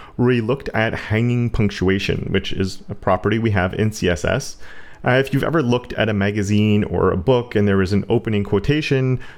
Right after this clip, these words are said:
the quotes will actually sort of hang off the left side a little bit of the text. Uh, trying to explain it like this without any visuals makes it probably sound like it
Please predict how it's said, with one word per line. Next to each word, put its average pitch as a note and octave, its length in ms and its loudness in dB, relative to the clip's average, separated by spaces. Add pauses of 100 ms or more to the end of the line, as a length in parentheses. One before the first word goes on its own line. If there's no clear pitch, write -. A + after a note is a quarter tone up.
the B2 100 0
quotes G#3+ 380 0
will - 120 0
actually B2+ 340 0
sort B2+ 200 2
of A#2 100 0
hang - 380 -2
off G#2 360 -2
the G2 100 2
left F#2+ 260 0
side G2 360 0
a C3+ 60 0
little D#3 200 2
bit F3 200 0
of G#2 160 -2
the G#2 80 2
text. - 480 -4 (480)
Uh, G2 200 0 (220)
trying A#2 220 0
to B2 80 0
explain G2+ 540 -2
it G2+ 200 -2
like F#2 220 0
this F#2+ 240 0
without F#2+ 240 0
any F#2+ 180 2
visuals G2 500 0
makes F#2 280 0
it F#2 240 -2
probably A#2+ 280 2
sound G2 280 0
like G2 180 0
it E2+ 160 -4